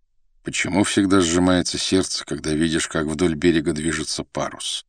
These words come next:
подумал полковник. «Почему у меня сжимается сердце, когда я вижу больших,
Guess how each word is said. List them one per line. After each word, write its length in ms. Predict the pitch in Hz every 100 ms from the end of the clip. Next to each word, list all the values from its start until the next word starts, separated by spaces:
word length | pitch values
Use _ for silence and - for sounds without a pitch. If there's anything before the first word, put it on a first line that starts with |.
| _ _ _
подумал 360 | - 80 71 71
полковник. 600 | - 76 - - 76 - _ _ _ _ _ _ _
«Почему 480 | 82 - 95 101 107
у 40 |
меня 260 | 95 92 98
сжимается 680 | 78 76 90 95 87 - 73
сердце, 540 | - 95 98 - 73
когда 260 | - 73 80
я 120 | 82
вижу 300 | 87 73 78
больших, 760 | 73 67 - - 87 - -